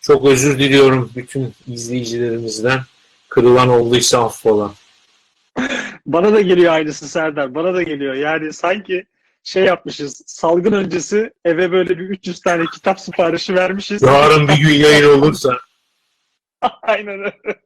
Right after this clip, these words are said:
Speaker 2: Ya ne yapabiliriz yani? <laughs> Ağzına sağlık Serdar. Çok çok
Speaker 1: Çok
Speaker 2: teşekkür
Speaker 1: teşekkür
Speaker 2: ederiz.
Speaker 1: ederim.
Speaker 2: Her zamanki gibi çok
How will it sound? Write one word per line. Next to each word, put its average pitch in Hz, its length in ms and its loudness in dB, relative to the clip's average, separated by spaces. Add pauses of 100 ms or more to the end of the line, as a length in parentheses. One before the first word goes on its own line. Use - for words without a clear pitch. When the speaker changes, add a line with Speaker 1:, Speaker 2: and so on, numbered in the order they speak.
(420)
Speaker 2:
Ya 190 120 -6
ne 185 160 -10
yapabiliriz 196 640 -8
yani? 147 340 -8 (280)
<laughs> - 1500 -8
Ağzına 185 420 0
sağlık 160 320 -2
Serdar. 156 340 -6
Çok - 180 -4
çok 185 100 0
Speaker 1:
Çok 143 80 0
Speaker 2:
teşekkür 170 160 -4
Speaker 1:
teşekkür 165 200 -4
Speaker 2:
ederiz. 147 160 -4
Speaker 1:
ederim. 151 140 -2
Speaker 2:
Her 190 40 2
zamanki 175 340 -6
gibi 165 200 -10
çok 180 180 -4